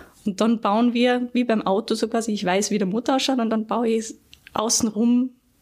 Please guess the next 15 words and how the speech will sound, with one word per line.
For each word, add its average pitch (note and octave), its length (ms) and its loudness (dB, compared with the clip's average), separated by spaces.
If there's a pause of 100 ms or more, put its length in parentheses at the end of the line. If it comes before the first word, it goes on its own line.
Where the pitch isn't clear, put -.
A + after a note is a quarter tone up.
(140)
wie G#3+ 200 0
das G#3+ 160 0
Auto F3+ 260 0
dann G3 140 -4
schlussendlich - 540 -4
ausschauen F3+ 380 0
muss. - 420 -2 (760)
Und F#3+ 480 -2 (400)
am G3+ 160 -4
Anfang A3+ 560 0 (360)
ist G3+ 160 0
man F#3+ 140 2
in F3 60 0
so F#3 140 0
einer F3 180 0